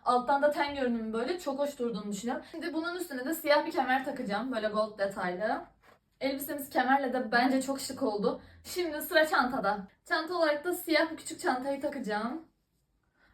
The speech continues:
Böyle takmayı düşünüyorum. Çapraz takmayacağım. Zaten kemerim var çünkü. Onun üstüne gelmesin.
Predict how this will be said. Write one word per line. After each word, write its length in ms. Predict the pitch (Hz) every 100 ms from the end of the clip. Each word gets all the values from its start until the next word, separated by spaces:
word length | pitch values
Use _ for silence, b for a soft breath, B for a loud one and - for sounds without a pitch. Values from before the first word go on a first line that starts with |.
| _
Böyle 260 | 285 302 302
takmayı 440 | 269 254 240 226
düşünüyorum. 420 | 202 240 220 226
Çapraz 440 | 262 262 254 254 -
takmayacağım. 580 | 254 254 208 190 202 214
Zaten 320 | 220 254 247
kemerim 440 | - 208 214 220
var 240 | 196 185 -
çünkü. 220 | 190 185
Onun 220 | 196 214
üstüne 360 | 208 208 214 233
gelmesin. 920 | 214 196 202 185 - 185 185 311 -